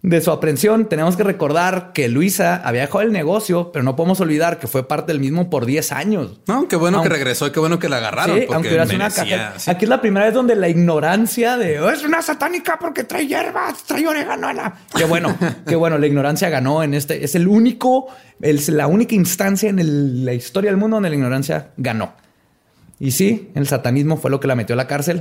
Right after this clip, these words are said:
Speaker 1: así que Hail Satan en este caso. <laughs> Pues, las hermanas recibieron cuarenta años de cárcel, al igual que sus cómplices, el águila, el capitán águila, Águila Negra.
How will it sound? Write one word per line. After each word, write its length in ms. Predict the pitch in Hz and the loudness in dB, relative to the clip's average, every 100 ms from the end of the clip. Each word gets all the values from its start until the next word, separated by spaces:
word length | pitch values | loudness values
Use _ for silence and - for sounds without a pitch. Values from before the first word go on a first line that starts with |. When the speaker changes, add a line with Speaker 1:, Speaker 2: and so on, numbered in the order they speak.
| 139 | -4
Speaker 1:
así 140 | 107 | -6
que 420 | 131 123 101 - - | -4 -4 -6 -12 -4
Hail 140 | 135 120 | -2 0
Satan 380 | 110 98 90 - _ _ | -2 -6 -12 -16 _ _
en 120 | 117 110 | -4 -4
este 180 | 107 90 | -2 -4
caso. 240 | 95 - 147 | -6 -6 -4
<laughs> 40 | - 139 135 - 135 - 143 - 147 - - - - - - | -2 -2 -4 -4 -6 -4 -4 -2 -4 -4 -10 -12 -14 -10 0
Pues, 240 | 175 180 - - - | 0 0 -8 -12 -2
las 260 | 185 190 196 | 2 2 2
hermanas 340 | 180 208 233 | 2 2 2
recibieron 440 | 240 196 185 220 220 | 2 2 2 2 0
cuarenta 680 | - - 156 202 208 220 214 | 0 0 2 2 2 0 0
años 280 | 175 202 180 | 2 2 0
de 120 | - | -2
cárcel, 420 | 165 180 254 226 _ _ _ _ _ - - | -2 -4 -6 -8 _ _ _ _ _ -20 -6
al 160 | 135 135 | -2 0
igual 240 | 139 139 | 0 0
que 80 | 151 | -2
sus 180 | 151 - | -4 -2
cómplices, 680 | 175 175 185 233 233 - - _ - | 0 2 2 0 -2 -8 -16 _ -8
el 160 | 127 123 | -4 -2
águila, 640 | 131 143 143 143 - - | 0 0 2 0 -4 -6
el 120 | 147 131 | -2 0
capitán 340 | 123 120 127 | -2 -2 -2
águila, 380 | 135 135 131 123 | 0 -2 -4 -4
Águila 280 | 131 131 127 | -2 0 2
Negra. 320 | 123 151 196 | 2 0 -2